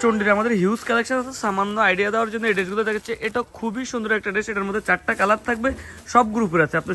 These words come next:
যে কোনো গ্রুপের এটা নিতে পারবেন। এই যে বাইশ ছাব্বিশের রংধনুর মধ্যে একটা ড্রেস আসছে, খুবই সুন্দর এবং খুবই রিজনেবল প্রাইস, মাত্র তিনশো টাকায়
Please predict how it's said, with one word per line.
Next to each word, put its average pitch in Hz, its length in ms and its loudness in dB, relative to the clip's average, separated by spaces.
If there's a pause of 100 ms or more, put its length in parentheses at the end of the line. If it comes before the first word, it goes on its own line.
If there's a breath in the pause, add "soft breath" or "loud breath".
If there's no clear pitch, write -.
(120)
যে 190 140 4
কোনো 220 180 -2
গ্রুপের 214 280 -2
এটা 240 140 0
নিতে 156 200 0
পারবেন। 123 220 0 (920 loud breath)
এই 175 80 2
যে 156 80 4
বাইশ 175 260 4
ছাব্বিশের 202 360 2
রংধনুর 208 440 4
মধ্যে 196 220 2
একটা 190 160 0
ড্রেস 175 200 2
আসছে, 214 300 -2
খুবই 233 480 -2
সুন্দর 165 440 -2 (180)
এবং 165 300 -2
খুবই 226 240 -2
রিজনেবল 202 340 -2
প্রাইস, 196 300 2
মাত্র 165 460 -2
তিনশো 214 320 -4
টাকায় 220 340 0